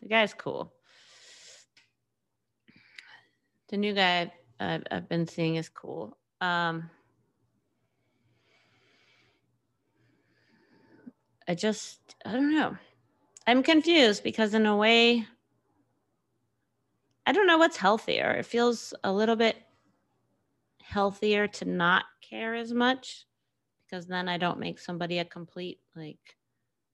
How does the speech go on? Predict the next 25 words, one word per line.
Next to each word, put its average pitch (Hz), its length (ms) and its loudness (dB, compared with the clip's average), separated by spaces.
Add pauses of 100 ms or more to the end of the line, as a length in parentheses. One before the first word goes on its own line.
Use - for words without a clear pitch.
overwhelming 175 640 -4
priority 170 560 -4
where 156 420 -8
I'm 156 140 -8
thinking 180 340 -10
about 175 200 0
'em 175 80 -4
all 175 100 -4
the 175 60 -6
time 180 480 -6
and - 100 -18 (880)
worried 185 340 -2
about 180 200 0
every 170 180 -6
text - 640 -4
and - 160 -8
worried 180 200 -2
about 170 200 -2
everything. 180 560 -4 (4000)
But 202 120 -8
then 220 140 -2
at 220 60 -4
the 220 100 -6
same 208 220 -4
time 190 580 -2